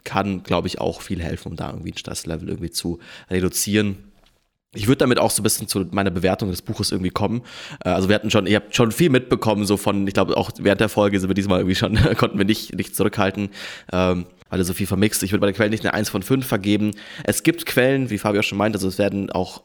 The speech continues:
irgendwie s-, im, hinten im Buch, es werden für bestimmte,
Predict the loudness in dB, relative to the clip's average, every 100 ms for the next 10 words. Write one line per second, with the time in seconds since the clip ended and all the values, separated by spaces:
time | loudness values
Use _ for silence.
0 | _ -4 -2 -2 -4 -10 -14 _ _ -2
1 | 0 2 0 -2 -2 -2 -2 -4 -2 -2
2 | -2 0 -2 -2 -2 0 0